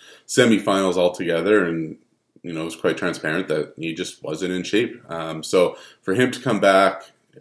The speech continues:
you know, two hundred fiftieth, um, not really that elite performance, but does show that he is back. He is taking the season, uh, he is taking the season seriously. So,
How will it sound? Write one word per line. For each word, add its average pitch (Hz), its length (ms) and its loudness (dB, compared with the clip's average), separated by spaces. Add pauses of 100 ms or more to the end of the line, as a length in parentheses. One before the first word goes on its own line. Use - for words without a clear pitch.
(220)
you 98 140 -10
know, 80 100 -8
two - 240 -8
hundred 90 260 -2
fiftieth, 92 840 0
um, 82 640 -6 (720)
not 113 240 2
really 101 200 4
that 92 180 6
elite 92 340 0
performance, 143 400 2
but 160 180 -4
does 160 160 4
show 131 200 2
that 101 240 2
he 92 80 0
is 87 100 -2
back. 85 460 2
He 92 80 -6
is 87 140 -4
taking 90 320 -4
the 82 80 -6
season, 80 580 -8 (400)
uh, 78 360 -6 (640)
he 104 140 0
is 95 140 2
taking 95 240 0
the 87 80 0
season 87 360 -4
seriously. 78 760 -4
So, - 360 -2